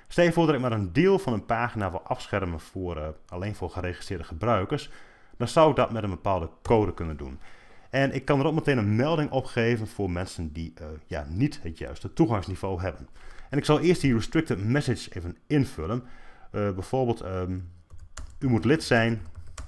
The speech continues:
om meer te lezen." En deze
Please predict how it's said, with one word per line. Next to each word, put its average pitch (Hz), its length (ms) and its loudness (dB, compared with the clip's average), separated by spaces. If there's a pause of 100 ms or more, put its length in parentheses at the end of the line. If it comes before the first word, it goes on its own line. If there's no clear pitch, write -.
(760)
om 101 240 0
meer 143 260 8
te 98 100 0
lezen." 73 460 -4 (480)
En 101 240 -6
deze 101 560 -2